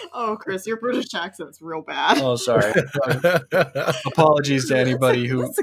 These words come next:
Speaker 3: Yes.
Speaker 1: excessive, isn't it?
Speaker 3: Uh, I, I thought you were, I thought you were at a German castle looking for tapestries.
Speaker 2: <laughs> We s-, we, we saw Hamilton a couple weeks ago, so now I've got King George in my head. That's, that's probably my problem.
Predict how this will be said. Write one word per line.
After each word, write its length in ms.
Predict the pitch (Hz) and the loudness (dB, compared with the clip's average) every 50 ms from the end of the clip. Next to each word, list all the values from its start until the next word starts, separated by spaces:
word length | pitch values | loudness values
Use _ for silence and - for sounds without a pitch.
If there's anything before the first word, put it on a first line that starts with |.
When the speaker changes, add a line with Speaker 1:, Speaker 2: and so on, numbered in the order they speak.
| - - | -2 0
Speaker 3:
Yes. 320 | 165 135 127 120 - - - | 2 2 2 0 -2 -6 -10
Speaker 1:
excessive, 340 | - _ - 160 180 233 330 | -12 _ -10 -10 -8 -6 -6
isn't 300 | 392 - - 554 285 196 | -8 -8 -10 -14 -16 -18
it? 240 | - _ _ - - - - | -18 _ _ -20 -18 -10 -2
Speaker 3:
Uh, 420 | - - 139 131 131 131 123 - 143 147 - - _ _ - | 0 2 4 4 4 2 0 2 0 0 0 -2 _ _ 0
I, 80 | 147 147 | 2 2
I 40 | 147 | 2
thought 360 | 139 - 180 165 147 - 156 | 2 2 2 2 4 4 2
you 100 | 156 139 | 4 4
were, 60 | 139 | 4
I 140 | 135 156 160 | 4 4 4
thought 260 | - 180 160 - - | 4 2 2 4 4
you 60 | 160 | 4
were 160 | 143 135 131 | 4 4 4
at 340 | 127 127 117 127 127 120 120 | 4 2 2 2 2 2 2
a 100 | 117 113 | 2 0
German 360 | 107 - 139 131 123 123 113 | 0 0 0 2 2 0 -2
castle 380 | - - 131 123 117 - - 120 | 0 0 0 2 2 0 0 0
looking 240 | 113 117 - 135 123 | -2 -2 -2 -4 -6
for 100 | - - | -6 -6
tapestries. 640 | - - 120 107 - 120 - - - 104 95 - - 170 - - - | -4 -4 -4 -2 -4 -4 -6 -6 -6 -8 -6 -2 -2 -2 -2 0 -2
Speaker 2:
<laughs> 0 | 269 - - - - - - 349 359 - - - - 160 | -2 -2 -2 -6 -14 -4 -2 -2 -2 -2 -4 -6 -4 0
We 80 | 170 - | 2 2
s-, 120 | - 214 - - | 2 2 2 2
we, 160 | 196 202 208 - - - - - - - | 2 2 0 -2 -6 -12 -12 -16 -10 -6
we 80 | 165 180 | -4 -4
saw 280 | 180 - 220 226 226 190 | 0 2 4 4 4 4
Hamilton 720 | 143 143 139 147 147 147 135 135 - 127 120 113 113 - | 4 4 4 4 4 4 2 0 0 -4 -4 -4 -6 -8
a 80 | 120 | -4
couple 320 | 123 - 139 127 131 123 120 | 0 0 0 2 0 -2 -2
weeks 280 | 120 123 123 123 - - | 0 0 0 0 -2 -2
ago, 280 | 117 117 117 113 113 | 0 2 2 4 4
so 200 | 113 - - 131 | 2 2 0 2
now 240 | 123 127 127 127 127 | 2 4 4 4 4
I've 80 | 127 123 | 4 4
got 240 | 131 123 110 - | 4 4 4 2
King 260 | - - 127 120 120 117 | 0 -2 0 0 0 0
George 400 | 117 110 110 113 113 110 110 113 | 0 0 2 2 2 2 0 -2
in 120 | 107 107 | -4 -4
my 140 | 101 101 98 | -2 -4 -2
head. 380 | 104 - 101 98 95 113 123 123 _ _ - | 0 0 0 0 -2 -4 -8 -14 _ _ -2
That's, 320 | 120 120 117 - - - | -2 -2 -2 -4 -8 -12
that's 240 | - 135 120 113 - - | -8 -8 -8 -8 -2 0
probably 400 | 123 113 113 107 107 107 110 104 | 2 2 2 2 0 -2 -2 -4
my 300 | - 104 87 101 113 110 | -4 -6 -2 0 0 0
problem. 460 | 107 - - 98 85 87 - 90 85 | 0 0 0 0 0 0 -2 -4 -6